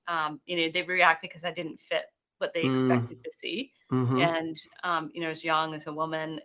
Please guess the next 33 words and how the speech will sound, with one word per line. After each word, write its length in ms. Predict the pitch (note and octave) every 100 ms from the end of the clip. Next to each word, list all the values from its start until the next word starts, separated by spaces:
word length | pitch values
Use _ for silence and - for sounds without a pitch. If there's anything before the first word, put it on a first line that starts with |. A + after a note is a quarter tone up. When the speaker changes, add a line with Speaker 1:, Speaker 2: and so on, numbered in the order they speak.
| -
Speaker 1:
and, 500 | E3+ D#3+ D#3 D#3 D#3 _ _ _ _ -
um, 360 | F3 E3 D#3 D3+ _ _ -
you 100 | G3
know, 80 | F#3
I 200 | F3+ D#3+
took 260 | - C4+ -
it 180 | C3+ - -
to 80 |
heart 580 | D#3 - - D#3+ F3+ A#3+ -
in 100 | G3
the 60 |
beginning. 540 | - D#3+ D3 E3+ C#4 - _ _ -
And 140 | F#3 G#3
then 140 | C4+
over 180 | A#3 F#3+
time, 480 | - C4+ B3 F#3+ -
you 100 | G3
know, 40 |
I, 140 | F3+ -
I 100 | G#3
actually 300 | A3 - G#3+
had 120 | G#3
been 160 | F#3+ F3+
on 100 | F3
one 180 | F3 F#3
call 540 | - E3 E3 D#3 E3
with 120 | E3+
one 120 | D#3+ D#3+
of 100 | D#3+
our, 180 | D3 -
our 200 | D#3+ D3
big 160 | E3+ E3+
investors 480 | D#3 D#3+ - D#3+